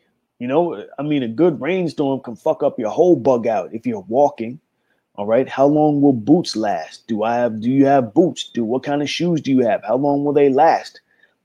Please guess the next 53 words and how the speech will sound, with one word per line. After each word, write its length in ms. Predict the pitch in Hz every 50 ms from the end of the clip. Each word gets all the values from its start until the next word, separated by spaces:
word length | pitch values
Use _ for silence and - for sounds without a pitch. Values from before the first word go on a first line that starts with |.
| _
That 240 | - 120 120 117 110
bug 240 | 101 135 151 143 120
out. 120 | 90 80
How 180 | - 120 131 139
far 300 | 135 - 143 139 135 135
can 200 | 135 - 143 143
you 80 | 127
walk 380 | 117 107 123 139 139 131 131 -
in 120 | 131 117
a 60 | 113 101
day? 360 | 95 101 135 156 143 98 - _ - - _ _ _
What 160 | - 117 131
do 60 | 147 147
you 260 | 143 143 143 147 147
use 140 | 143 135 -
for 140 | - 110
shelter? 520 | 104 - - - 160 175 170 - - 95 -
What 180 | - 92 120 143
do 60 | 151
you 300 | 156 156 156 156 156 160
use 120 | 156 143
for 180 | - _ 120 101
food? 340 | - _ - 175 196 175 135
Where 200 | 113 113 120 143
do 60 | 170
you 100 | 175 170
get 360 | 156 151 175 170 165 139 -
food? 320 | - 185 226 226 180 139 98
Okay. 440 | 95 110 - - 143 156 190 220 - _ - - _ _ _ -
All 180 | - 120 165 185
that 180 | 185 180 180
moringa 580 | 170 151 120 110 139 180 196 190 185 170 180 175
and 100 | 170 165
all 140 | 170 170 165
that 180 | 165 160 160
shit, 120 | - - 120
that's 220 | 131 180 175 156
good 280 | 135 - 170 170 156 -
for 220 | - 156 160 151
giving 420 | 147 131 147 156 143 131 143 147
your 100 | 139 139
body 240 | 127 127 139 135 135
the 140 | 123 107 104
nutrients 600 | 104 113 139 165 151 - - 160 151 151 143 123
that 180 | - 143 127 113
it 140 | 98 90 95
needs. 540 | 101 120 165 190 175 143 123 120 117 - - _ _ _ _ _ _ _ _ _ _ _ _ _ _ _ _ _ _ _ _ _ _ _ _ - _ _ _ -
But 120 | 120 120
what 200 | 107 110 143 156
happens 320 | 151 151 147 139 151 139 131
when 180 | 135 139 139
you're 140 | 123 117 104
hungry? 440 | - 135 160 175 160 113 - 90